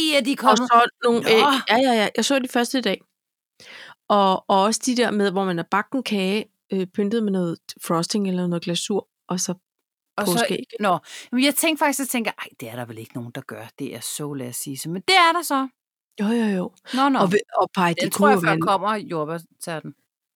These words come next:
Speaker 2: Af hvad for noget?
Speaker 1: Den tror jeg kommer før jordbærtærten. Jeg prøvede, jeg, jeg lavede også, øh,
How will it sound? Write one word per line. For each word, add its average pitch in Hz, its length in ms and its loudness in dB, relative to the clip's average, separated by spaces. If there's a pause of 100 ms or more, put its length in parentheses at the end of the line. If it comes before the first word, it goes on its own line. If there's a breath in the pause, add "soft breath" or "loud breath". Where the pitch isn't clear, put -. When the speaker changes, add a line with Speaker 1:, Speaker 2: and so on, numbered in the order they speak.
(1300)
Speaker 2:
Af 208 100 2
hvad 185 140 2
for 285 80 0
noget? 330 220 0 (320)
Speaker 1:
Den 202 120 -8
tror 240 160 -4
jeg 220 100 -2
kommer 196 240 -6
før 202 160 -6
jordbærtærten. 170 760 -8
Jeg 254 180 -4
prøvede, 277 340 -2 (140)
jeg, 247 240 -6 (1120 soft breath)
jeg 254 140 2
lavede 247 260 2
også, 262 500 2
øh, 254 300 2